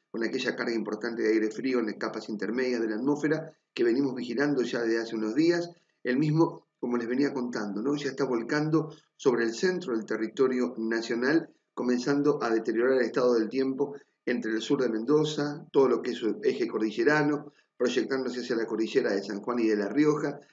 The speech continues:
también hacia el centro de Chile. Todo esto va a ir evolucionando sobre la zona de Cuyo particularmente y después va a avanzar hacia el norte. Así que va a llevar su carga de inestabilidad a-, y frío hacia La Rioja, Catamarca, Tucumán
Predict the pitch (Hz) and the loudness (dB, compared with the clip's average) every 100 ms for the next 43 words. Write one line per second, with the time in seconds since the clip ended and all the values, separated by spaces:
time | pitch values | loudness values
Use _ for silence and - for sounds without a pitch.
0 | _ - 123 151 147 - 110 - 135 131 | _ -4 0 2 0 0 -2 0 -2 -2
1 | 135 101 - 120 113 - 107 92 85 - | 2 2 2 2 2 2 0 0 -4 -8
2 | _ _ _ 180 170 180 180 170 - - | _ _ _ 4 6 4 2 0 0 2
3 | 127 139 139 120 117 117 120 135 147 151 | 4 4 4 2 0 -2 -2 0 4 4
4 | - - _ _ _ _ _ - 107 104 | 2 -8 _ _ _ _ _ -16 -10 0
5 | 127 120 110 110 143 139 117 - 180 175 | 2 2 0 0 -2 0 -2 -2 -4 -2
6 | 156 113 104 123 123 127 151 151 170 170 | -2 -4 -8 -6 -6 -2 0 2 0 -2
7 | - _ _ 156 143 143 170 156 147 139 | -12 _ _ 6 8 8 4 0 0 -2
8 | 131 139 139 131 139 156 131 104 98 - | -2 -4 0 0 2 4 2 0 -8 -10
9 | _ _ 110 143 123 135 139 143 143 147 | _ _ -6 -4 4 6 6 4 4 4
10 | 143 117 127 127 120 107 113 110 107 110 | 2 -2 -2 0 0 0 -2 -2 -2 4
11 | 131 135 - - - - 143 180 156 113 | 4 4 -2 -8 -8 -6 -2 6 6 6
12 | - - - 113 117 107 139 160 139 110 | -6 -14 -10 0 2 2 6 6 4 -2
13 | 104 95 117 143 139 110 - 101 101 143 | -4 -4 0 2 2 -2 -6 -8 0 2
14 | 151 | 0